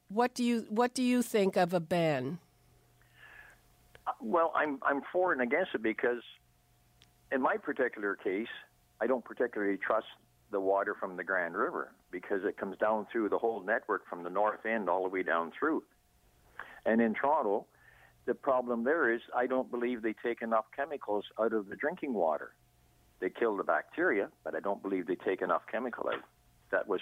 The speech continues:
Speaker 2: proven years ago in the water thing. So we do buy it for that purpose. We drink it, that's all.
Speaker 1: Okay.
Speaker 2: We use, we use the regular water for everything else, but we do use that for making coffee and for, uh, water if we take water with us and, uh,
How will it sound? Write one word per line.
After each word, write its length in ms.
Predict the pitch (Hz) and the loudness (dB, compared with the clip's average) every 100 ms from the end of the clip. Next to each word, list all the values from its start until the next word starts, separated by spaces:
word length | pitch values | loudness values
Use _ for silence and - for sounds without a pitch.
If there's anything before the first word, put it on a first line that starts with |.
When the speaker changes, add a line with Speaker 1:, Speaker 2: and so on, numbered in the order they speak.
| - | 0
Speaker 2:
proven 320 | 117 98 92 | 0 0 0
years 260 | 90 120 117 | 0 0 -2
ago 280 | 78 57 - _ _ _ _ - - - - - - - - - - - - | -2 -2 -4 _ _ _ _ -20 -20 -20 -20 -20 -20 -20 -20 -20 -20 -20 -10
in 120 | 78 | -4
the 80 | 80 | 2
water 280 | 95 110 98 | 4 2 -2
thing. 160 | 76 78 | -6 -2
So 80 | 147 | 0
we 160 | 139 147 | 2 2
do 160 | 165 | 0
buy 180 | 147 110 | 0 0
it 100 | 113 - | 0 -2
for 60 | |
that 200 | 107 98 | 0 0
purpose. 320 | - 107 - 104 - | 0 -4 -2 -10 -6
We 100 | 107 | -2
drink 260 | 117 104 | 0 0
it, 80 | 98 | -2
that's 200 | 95 87 - | -2 -2 -2
all. 240 | 69 57 _ _ _ _ - - | -6 -6 _ _ _ _ -20 -2
Speaker 1:
Okay. 400 | 214 285 233 220 | -2 0 2 2
Speaker 2:
We 60 | 294 | 0
use, 80 | - - _ | -10 -20 _
we 140 | 98 | -2
use 160 | 107 123 | 0 -2
the 80 | 123 | 0
regular 300 | 117 120 107 | 0 0 -2
water 300 | 95 98 95 - | 0 0 0 -4
for 120 | 104 | -2
everything 300 | 101 101 98 | -2 -2 0
else, 220 | 90 85 - | 0 0 -2
but 140 | 98 | -4
we 120 | 95 | -2
do 140 | 104 120 | 0 0
use 240 | 117 110 107 | 2 0 2
that 180 | 98 - | 0 -2
for 80 | 101 | -8
making 320 | 101 101 104 | -6 -6 -8
coffee 460 | - 90 87 101 92 | 0 0 0 -6 -6
and 160 | 90 85 | -6 -6
for, 380 | 95 90 87 87 | -2 0 0 2
uh, 140 | 82 85 _ - - _ - | 2 0 _ -20 -20 _ -2
water 300 | 95 98 90 | 0 2 0
if 100 | 80 | -6
we 80 | 90 | -6
take 220 | 101 85 | -6 -2
water 280 | 92 92 85 | 0 0 -2
with 180 | 82 | -8
us 100 | 80 - | -8 -10
and, 220 | 85 82 80 | -10 -10 -8
uh, 140 | 76 | -8